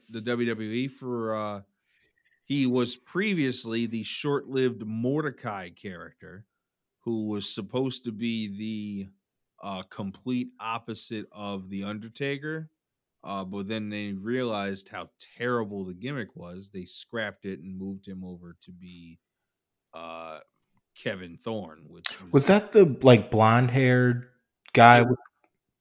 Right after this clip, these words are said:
Speaker 1: it wasn't bl-, I don't know if it was blonde. It might have been blonde, but it was white. He had
Speaker 2: Yeah,
Speaker 1: all
Speaker 2: blonde,
Speaker 1: white
Speaker 2: deep,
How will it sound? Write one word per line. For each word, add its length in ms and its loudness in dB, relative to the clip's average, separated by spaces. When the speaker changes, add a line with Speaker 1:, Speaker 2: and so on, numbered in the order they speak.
Speaker 1:
it 120 -2
wasn't 440 0
bl-, 220 -14
I 160 0
don't 100 0
know 140 2
if 100 -8
it 120 2
was 200 -2
blonde. 600 0
It 100 -2
might 180 0
have 120 -4
been 160 -6
blonde, 340 -6
but 120 -6
it 40 -4
was 240 -8
white. 500 -6
He 180 0
had 160 2
Speaker 2:
Yeah, 140 8
Speaker 1:
all 180 2
Speaker 2:
blonde, 220 4
Speaker 1:
white 140 6
Speaker 2:
deep, 80 0